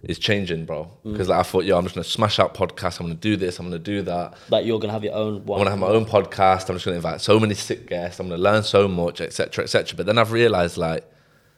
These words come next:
Speaker 1: bro, you gotta know yourself, innit? And my personality type is not really a host.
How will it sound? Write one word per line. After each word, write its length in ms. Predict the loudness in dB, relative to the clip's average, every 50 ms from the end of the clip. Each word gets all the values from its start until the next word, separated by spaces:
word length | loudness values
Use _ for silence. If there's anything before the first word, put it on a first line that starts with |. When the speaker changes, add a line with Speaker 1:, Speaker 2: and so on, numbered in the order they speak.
| _ _ _ _ _ _ _ _ _ _ _ _ _ _ _ _ _ _
Speaker 1:
bro, 120 | 6 6
you 120 | 6 6 6
gotta 180 | 6 6 6
know 100 | 6 4
yourself, 520 | 4 2 2 -2 0 2 2 2 2 0 -4
innit? 220 | -8 -8 -8 -10 -14 _ _ _ _ _ _
And 140 | -8 -6 -4
my 80 | -4 -4
personality 800 | 0 2 4 4 4 2 0 2 4 6 6 6 6 4 0 -2
type 580 | 0 4 4 6 6 6 4 2 -4 -20 _ _ -4
is 160 | -2 -2 0
not 280 | 2 4 4 2 2 0
really 480 | -4 0 4 6 6 6 6 6 4 2
a 80 | 2
host. 580 | 4 4 4 4 4 2 -2 -8 -12 -12 -14